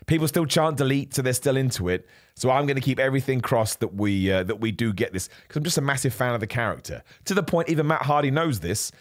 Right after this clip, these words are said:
And when we did the interval, the first thing he said was, "I'm wonderful." Then when I did that just for you, and I turned into a little geek. But, um, if that does all end this way, I'll, I'll be a happy, I'll be a happy panda.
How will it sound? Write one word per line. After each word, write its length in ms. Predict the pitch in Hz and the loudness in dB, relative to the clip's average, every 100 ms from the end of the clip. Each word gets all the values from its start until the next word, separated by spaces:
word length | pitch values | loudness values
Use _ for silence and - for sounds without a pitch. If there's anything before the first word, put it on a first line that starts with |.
| - - | -16 -4
And 120 | 80 | 0
when 140 | 143 135 | 0 2
we 100 | 151 | 0
did 200 | 131 127 | 0 0
the 160 | 135 151 | 2 0
interval, 360 | 139 - 117 | -2 0 0
the 80 | 120 | 0
first 300 | - 143 131 | 2 0 0
thing 100 | 143 | -2
he 80 | 139 | -2
said 220 | 139 143 | 0 0
was, 180 | 131 131 | 2 2
"I'm 240 | 156 131 | 2 2
wonderful." 960 | 135 175 - 185 135 123 - 110 92 - - 247 - | 2 0 -2 -10 -6 -6 -6 -4 -4 -6 -8 -6 -2
Then 120 | - | 0
when 100 | 160 | 2
I 80 | 131 | 2
did 160 | 156 151 | 0 0
that 160 | 139 | 0
just 200 | 147 135 | 0 -2
for 120 | - | -2
you, 320 | 127 113 78 57 | 0 0 -2 -4
and 80 | 82 | -6
I 60 | |
turned 240 | 87 101 95 | -2 -2 -2
into 240 | 92 90 | -2 -2
a 40 | |
little 180 | 92 87 | -2 -4
geek. 300 | 85 85 - - - - - - | -6 -10 -12 -20 -20 -20 -14 -2
But, 380 | 135 123 - 147 | 0 0 -2 0
um, 400 | 127 120 117 117 | 2 2 -2 -2
if 140 | 147 | 0
that 180 | 170 165 | 0 2
does 180 | 214 180 | 2 4
all 160 | 147 127 | 4 2
end 160 | 117 | 2
this 180 | 113 - | 0 0
way, 380 | 107 107 101 95 | 2 2 2 2
I'll, 220 | 113 120 | 2 2
I'll 220 | 117 127 | 2 2
be 160 | 107 110 | 2 0
a 40 | |
happy, 380 | 101 101 - 95 | 0 -2 0 0
I'll 160 | 127 120 | 0 0
be 140 | 107 | -2
a 20 | |
happy 260 | 92 87 85 | -2 -4 -6
panda. 460 | - 87 80 78 | -4 -6 -6 -8